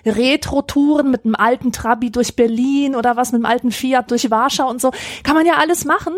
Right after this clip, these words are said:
Speaker 2: diese, diese Reisen in die Vergangenheit, die, die auch so, ähm, das, das finde ich ja auch witzig, dass, ähm, diese Orte als authentisch dir verkauft werden,
Speaker 1: Mhm.
Speaker 2: aber die verlieren ihre Authentizität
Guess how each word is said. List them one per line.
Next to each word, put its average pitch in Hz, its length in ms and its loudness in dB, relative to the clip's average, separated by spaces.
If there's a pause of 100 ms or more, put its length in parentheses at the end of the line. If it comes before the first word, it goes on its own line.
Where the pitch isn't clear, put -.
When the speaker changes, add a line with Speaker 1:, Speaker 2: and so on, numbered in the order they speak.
(100)
Speaker 2:
diese, 277 180 -2
diese 262 240 -2
Reisen 294 380 0
in 294 40 -8
die 269 120 -2
Vergangenheit, 311 800 -4
die, 262 160 -2 (380)
die - 120 0
auch 240 160 2
so, 262 380 2 (340)
ähm, 233 460 2 (240)
das, 220 200 -2
das 214 160 -6
finde 269 120 0
ich 269 60 -2
ja 247 100 2
auch 262 240 2
witzig, 233 320 -4
dass, - 340 -4
ähm, 214 320 0
diese 233 300 -2
Orte 285 480 2 (420)
als 240 280 0
authentisch 254 640 0
dir 226 100 2
verkauft 214 560 -2
werden, 214 360 2
Speaker 1:
Mhm. 180 60 4
Speaker 2:
aber 226 160 4
die 233 400 -2
verlieren 277 520 2
ihre 254 260 0
Authentizität 254 1000 -2